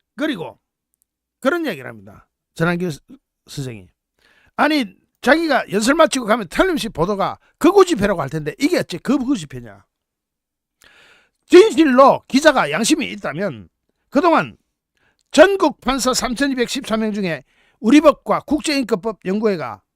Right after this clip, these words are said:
고작 삼천 명, 한 줌밖에 안 되는 세력이 법원의 요직을 차지-, 차지하면서 그동안 해먹었던 데 대해서 기자들이 보도 좀 해라.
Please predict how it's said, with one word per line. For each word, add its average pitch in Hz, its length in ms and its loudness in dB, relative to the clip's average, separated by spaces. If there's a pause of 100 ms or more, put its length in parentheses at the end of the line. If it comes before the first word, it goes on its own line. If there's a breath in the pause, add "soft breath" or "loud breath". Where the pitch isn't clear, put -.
고작 277 280 0
삼천 247 320 -4 (180)
명, 185 340 -8 (120)
한 330 240 -2
줌밖에 240 400 -6
안 151 160 -8
되는 220 200 -4
세력이 165 540 -8 (920 soft breath)
법원의 302 480 4 (140)
요직을 330 340 4
차지-, 185 420 -2
차지하면서 190 400 -4
그동안 294 280 0
해먹었던 339 540 2
데 277 120 2
대해서 262 440 4 (140)
기자들이 277 400 2
보도 180 280 -2
좀 196 200 2
해라. 156 300 -6